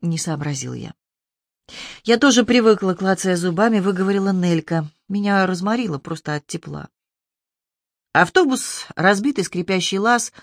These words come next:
в который они сели, сойдя с электрички на платформе Новопетровская, трясся на ухабах проселочной дороги так, что разморить в нем вряд ли могло. Скорее, все печенки могло вытрясти.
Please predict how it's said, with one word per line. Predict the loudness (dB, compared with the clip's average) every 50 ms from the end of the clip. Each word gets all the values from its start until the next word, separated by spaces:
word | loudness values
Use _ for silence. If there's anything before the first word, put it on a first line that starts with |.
| _ _ _ _ _ _ _ _
в | -2
который | 0 2 2 4 4 4 4
они | 4 4 0
сели, | -2 -2 0 2 2 4 2 0 0 -4 _ _ _ _ _
сойдя | -4 0 2 2 4 4 2
с | 0 0
электрички | -4 -4 -4 -4 -6 -6 -4 -4
на | -6 -4 -2
платформе | -2 -2 -2 -2 -2 0 0 2 2 2 0 0 -4 _ _ -2
Новопетровская, | 0 2 2 2 0 0 -4 -2 0 0 -2 -2 -6 -6 -4 -4 -4 -4 -6 _ _ _ _ _ _ _ -2
трясся | 2 2 2 2 2 -2 -4
на | -4 -2 -4
ухабах | -4 -2 0 0 0 0 -2 -4
проселочной | -4 -4 -4 -2 -2 -4 -4 -4 -4 -4 -4 -2
дороги | -2 0 -2 -2 -2 -2
так, | -4 -2 -2 -4 -4 -4
что | -6 -4 -2 -2 -2 -4 -8 -20 -20 _ _
разморить | 0 0 0 2 2 2 2 2 2 2 0 -4 -4
в | -4
нем | -4 -2 -2 -2
вряд | -2 -2 -2 -2 -2 -4
ли | -6
могло. | -6 -4 -4 -4 -4 -6 -8 -8 -10 _ _ _ _ _ _ _ _ _
Скорее, | -12 -6 -2 0 2 4 4 4 4 2 0 _ _ _ _ _ -12
все | -6 -4 -4
печенки | -2 -4 -6 -4 -2 -2 -2 -2 -2 -2
могло | -2 -2 -2 -2 -4 -4
вытрясти. | -2 -4 -4 -6 -8 -12 -14 -14 -14 -16 -20